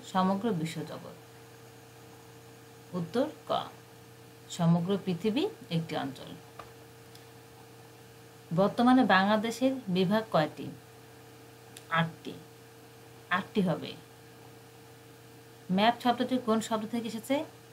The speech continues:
ম্যাপা। ল্যাটিন ম্যাপা শব্দের অর্থ কী? কাপড়ের টুকরা। মানচিত্র তৈরির প্রথম অবদান কোন দেশের?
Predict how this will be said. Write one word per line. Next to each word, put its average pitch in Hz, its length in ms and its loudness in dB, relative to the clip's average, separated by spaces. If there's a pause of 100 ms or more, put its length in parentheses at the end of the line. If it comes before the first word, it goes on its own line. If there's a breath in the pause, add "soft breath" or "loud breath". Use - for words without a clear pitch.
(440)
ম্যাপা। 165 380 2 (680)
ল্যাটিন 214 420 2
ম্যাপা 214 420 4 (280)
শব্দের 196 360 2
অর্থ 180 220 2 (100)
কী? 262 180 -2 (3500)
কাপড়ের 180 440 2
টুকরা। 160 340 -6 (600)
মানচিত্র 202 500 0
তৈরির 226 400 4
প্রথম 226 320 0
অবদান 196 500 2
কোন 185 200 2
দেশের? 220 320 0